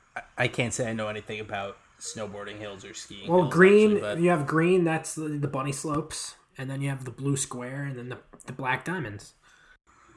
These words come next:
Speaker 1: Oh, well, the song was needed. Yeah, the song was needed then for those, uh, tougher, uh, <laughs> things, I guess. So, um, my first memories of the song, um,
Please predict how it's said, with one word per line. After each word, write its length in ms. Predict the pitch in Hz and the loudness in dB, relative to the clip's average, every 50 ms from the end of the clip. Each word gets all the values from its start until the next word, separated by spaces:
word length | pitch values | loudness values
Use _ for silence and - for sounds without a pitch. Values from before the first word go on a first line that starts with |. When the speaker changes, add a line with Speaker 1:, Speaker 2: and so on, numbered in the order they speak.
| - | 2
Speaker 1:
Oh, 280 | 131 151 165 120 107 - - _ - | 4 4 4 4 2 -4 -14 _ 2
well, 360 | 117 113 117 113 113 113 - - - _ _ _ _ _ _ _ _ _ - - | 4 6 6 6 4 2 -2 -16 -20 _ _ _ _ _ _ _ _ _ 0 0
the 80 | 131 | 2
song 300 | 123 - 165 170 165 160 | 6 10 10 10 12 10
was 180 | 151 131 110 120 | 8 6 6 6
needed. 480 | 135 143 135 113 104 98 98 98 - - - _ _ _ _ - | 4 4 4 4 2 -2 -2 -6 -8 -16 -18 _ _ _ _ 0
Yeah, 140 | 123 120 113 | 2 2 4
the 100 | 107 110 | 4 2
song 240 | - - 139 143 143 | 4 6 6 6 6
was 140 | 127 104 117 | 4 4 4
needed 280 | 123 123 117 107 101 | 2 2 2 0 -2
then 220 | 110 104 101 104 101 | -2 -4 -4 -4 -6
for 180 | - 113 107 | -4 -4 -4
those, 300 | 101 101 101 101 101 104 | -2 -2 -2 -2 -2 -2
uh, 200 | 104 101 101 101 101 | -2 -2 -2 -2 -4
tougher, 520 | - - 107 104 - 104 101 101 101 - - - - - - - | -2 -2 -2 0 0 -4 -4 -4 -6 -8 -8 -16 -20 -20 -10 -4
uh, 220 | 113 104 101 104 | 0 0 0 0
<laughs> 20 | 98 | -2
things, 560 | - - 104 - 190 - - - - - - | -4 -4 -4 -4 -4 -2 0 0 0 4 4
I 80 | 147 131 | 4 4
guess. 220 | 107 110 104 - | 4 2 0 0
So, 280 | - 117 113 113 104 - - - - - - | 0 2 2 2 2 0 -2 -14 -12 0 10
um, 320 | - 131 135 135 131 135 127 | 12 12 12 12 12 12 12
my 160 | 147 170 180 | 12 12 12
first 260 | - 208 196 185 - | 12 10 8 8 8
memories 260 | 180 180 175 160 147 | 8 8 8 8 6
of 60 | 151 | 6
the 60 | 143 135 | 2 2
song, 500 | - - 147 143 143 143 139 135 135 113 | 6 10 12 12 12 12 10 8 6 6
um, 500 | 117 120 120 117 117 113 113 110 107 | 8 8 10 10 10 8 6 4 2